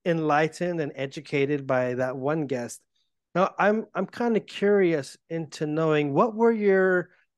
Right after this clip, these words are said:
opinions about cult leaders and cult members at the very start, or even before you started, uh, doing this podcast?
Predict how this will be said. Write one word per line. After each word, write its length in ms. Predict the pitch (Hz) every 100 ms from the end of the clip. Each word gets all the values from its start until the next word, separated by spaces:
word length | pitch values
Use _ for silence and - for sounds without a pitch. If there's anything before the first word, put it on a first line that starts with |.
| -
opinions 880 | 165 - - 202 185 180 160 135 - -
about 440 | 156 156 151 - _ _ _ _ -
cult 340 | - 160 165
leaders 840 | 151 139 156 165 160 160 156 - - _ _ _ -
and 320 | 151 151 151 -
cult 360 | - 147 151 151
members 720 | 143 156 160 156 151 139 - _ _ _ _ _ _ -
at 180 | 165 147
the 100 | 156
very 340 | 135 170 175 160
start, 400 | - 156 123 -
or 160 | 156 165
even 320 | 175 175 160
before 460 | 147 - 170 170 156
you 160 | 143
started, 640 | 131 156 147 143 139 120 _ _ _ _ -
uh, 460 | 143 139 135 131 120 120
doing 840 | 147 151 147 135 131 131 131 135 _
this 200 | 135 123
podcast? 540 | - 147 139 107 -